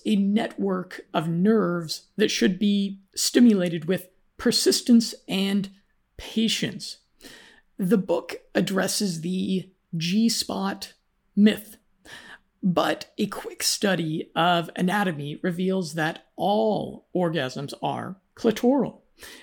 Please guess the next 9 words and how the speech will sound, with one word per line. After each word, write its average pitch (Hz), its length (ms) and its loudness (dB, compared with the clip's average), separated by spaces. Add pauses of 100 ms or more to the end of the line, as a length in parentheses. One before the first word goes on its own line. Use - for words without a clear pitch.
The 185 240 2
clitoris 220 720 0 (140)
is 214 500 2
the 196 140 0
sexual - 880 -2
epicenter, - 640 -4 (420)
an 208 420 2
orgasmic 220 1000 -2
powerhouse 190 680 -2